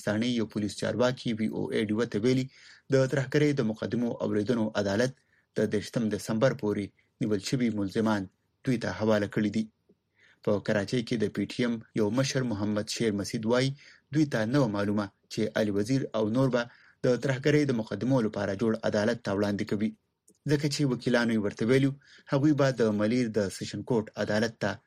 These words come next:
مخامخ کوي. په اووم دسمبر د کراچۍ په سهراب کوټ تاڼه کې د پی ټی ایم جلسې ته په وینا کوونکو مقدمه درج کړه شوې وه، چې پکې د پی ټی ایم مشر منظور پښتین، علي وزیر او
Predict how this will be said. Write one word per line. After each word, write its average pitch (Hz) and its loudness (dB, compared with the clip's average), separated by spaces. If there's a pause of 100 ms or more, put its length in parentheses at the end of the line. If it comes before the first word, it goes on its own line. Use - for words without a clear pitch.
(220)
مخامخ 101 -2
کوي. 107 0 (880)
په 147 4 (160)
اووم 180 4
دسمبر 139 0
د 135 4
کراچۍ 120 0
په 120 -2
سهراب 101 -2
کوټ 123 0
تاڼه 110 0
کې 135 0 (120)
د - 4 (140)
پی 110 -2
ټی - -8
ایم 120 0
جلسې 113 -2
ته 120 -2 (100)
په 117 -2 (100)
وینا 104 0 (100)
کوونکو 120 0 (520)
مقدمه 110 0 (140)
درج 101 0
کړه 104 0
شوې 107 -2
وه، 104 2 (460)
چې 117 -4
پکې 117 -4 (120)
د - 4 (100)
پی 104 -2
ټی - -8
ایم 101 0 (100)
مشر 120 -4 (100)
منظور 104 -4
پښتین، 123 -2 (500)
علي 110 2
وزیر 120 0 (420)
او 113 0